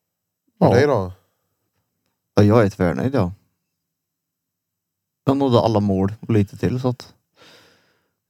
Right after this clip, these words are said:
Speaker 2: eh,
Speaker 1: Ja, jag
Speaker 2: nej.
Speaker 1: minns inte riktigt vad som har hänt i år heller.
Speaker 2: Jag vet inte, vad fan har jag gjort?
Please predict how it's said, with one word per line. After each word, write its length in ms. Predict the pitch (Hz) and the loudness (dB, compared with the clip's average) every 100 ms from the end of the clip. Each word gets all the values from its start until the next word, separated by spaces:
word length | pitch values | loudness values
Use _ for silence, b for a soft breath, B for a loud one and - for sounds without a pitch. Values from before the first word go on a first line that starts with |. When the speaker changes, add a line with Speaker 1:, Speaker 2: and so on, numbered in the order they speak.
| - | -2
Speaker 2:
eh, 40 | 131 | 2
Speaker 1:
Ja, 180 | 120 | 4
jag 200 | 165 175 | 4 2
Speaker 2:
nej. 100 | 160 | 0
Speaker 1:
minns 160 | 123 123 | 0 -2
inte 200 | 180 175 | -2 0
riktigt 300 | 175 170 117 | -2 -2 -4
vad 180 | 113 117 | -2 -2
som 100 | 123 | -4
har 80 | 120 | -4
hänt 360 | 107 131 160 | -4 -6 -6
i 80 | 196 | -2
år 160 | 151 127 | -2 0
heller. 420 | 117 95 147 123 - _ _ _ _ _ _ _ - | -2 -2 -4 -4 -12 _ _ _ _ _ _ _ -12
Speaker 2:
Jag 80 | 104 | -10
vet 120 | 143 | -6
inte, 120 | 98 | -4
vad 200 | 113 127 | -4 -4
fan 120 | 131 | -4
har 80 | 117 | -2
jag 160 | 90 135 | 0 -2
gjort? 320 | 135 - - | -4 -6 -18